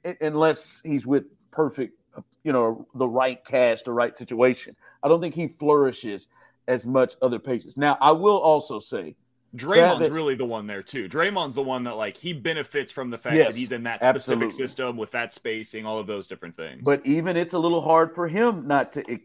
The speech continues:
Speaker 1: not to get enough praise.
Speaker 2: Sure.
Speaker 1: Like, he, he bucks it in a way. So, like, he, like, Travis comes at it, and he don't, it's like he don't give a damn about it.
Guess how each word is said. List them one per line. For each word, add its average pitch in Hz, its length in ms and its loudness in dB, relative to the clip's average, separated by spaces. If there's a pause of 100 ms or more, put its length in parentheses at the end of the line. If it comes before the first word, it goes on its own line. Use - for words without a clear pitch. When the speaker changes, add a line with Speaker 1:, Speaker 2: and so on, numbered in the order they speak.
Speaker 1:
not 135 260 0
to 131 80 -4
get 131 200 -2
enough 120 360 -2
praise. 107 480 -6 (300)
Speaker 2:
Sure. 113 120 -2
Speaker 1:
Like, 135 160 4
he, 160 220 0
he 180 300 0
bucks 151 440 2
it 113 240 -6
in 135 140 -2
a 127 60 -2
way. 120 260 0
So, 170 160 2
like, 139 320 2 (260)
he, 233 260 -4
like, 156 220 6
Travis 202 460 0
comes 165 340 -4
at 143 220 4
it, 123 200 -4
and 131 140 -4
he 226 80 4
don't, - 240 2
it's - 140 -8
like 143 160 6
he 226 60 4
don't 190 180 4
give 110 120 2
a 82 100 -8 (140)
damn 240 260 4
about 85 340 -2
it. - 100 -20